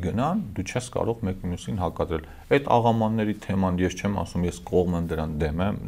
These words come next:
դրան։ Այդ աղամանների թեման շուտ վա նախաձեռնություն է, դա դեռ կառավարության կողմից չի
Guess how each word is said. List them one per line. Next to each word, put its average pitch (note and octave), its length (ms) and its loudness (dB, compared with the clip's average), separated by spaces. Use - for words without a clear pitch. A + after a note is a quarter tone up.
դրան։ E2 320 0
Այդ A2+ 220 2
աղամանների G2+ 520 4
թեման F#2 360 0
շուտ A#2+ 260 0
վա F2 140 0
նախաձեռնություն E2+ 880 -4
է, A2+ 100 0
դա G#2+ 100 6
դեռ F#2+ 240 2
կառավարության F2+ 640 0
կողմից E2+ 320 -4
չի - 180 -6